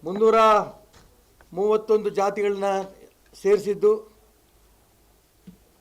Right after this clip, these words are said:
ಕ್ರಿಶ್ಚಿಯನ್ ಅನ್ನಂಥ ಹೆಸರನ್ನ ಪ್ರತಿ ಜಾತಿಗೂ ಸೇರಿಸಿದ್ದು ಎಷ್ಟು? ಐವತ್ತ ಐವತ್ತು ಜಾತಿಗಳಿಗೆ ಕ್ರಿಶ್ಚಿಯನ್ ಜೊತೆ ಸೇರಿಸಿರೋದು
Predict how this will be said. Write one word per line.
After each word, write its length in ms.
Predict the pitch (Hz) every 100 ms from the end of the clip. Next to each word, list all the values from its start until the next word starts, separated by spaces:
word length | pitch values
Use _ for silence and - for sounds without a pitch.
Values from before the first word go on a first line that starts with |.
| _ _ _ _ _ _ _ _
ಕ್ರಿಶ್ಚಿಯನ್ 680 | - 233 - 262 247 190 - _ _ -
ಅನ್ನಂಥ 320 | 196 220 220 214 208 180 - _ _ _ _ _ _ _ _ _ _ _ _ _ _ _ _ _
ಹೆಸರನ್ನ 420 | 185 190 240 226 165
ಪ್ರತಿ 640 | 117 - 175 170 247 247
ಜಾತಿಗೂ 800 | - 185 226 240 247 247 208 - - _ _ _ _ _ _ -
ಸೇರಿಸಿದ್ದು 560 | 226 214 214 226 240
ಎಷ್ಟು? 240 | - 147 160
ಐವತ್ತ 300 | 165 165 196 277 - _ _ _ _ 127 131 _ _ _ _ _ _ -
ಐವತ್ತು 460 | 151 247 277 277 269
ಜಾತಿಗಳಿಗೆ 640 | 202 247 254 247 202 127
ಕ್ರಿಶ್ಚಿಯನ್ 680 | 104 - _ - 226 262 254
ಜೊತೆ 220 | 240 240
ಸೇರಿಸಿರೋದು 800 | 226 226 - 208 185 196 233 -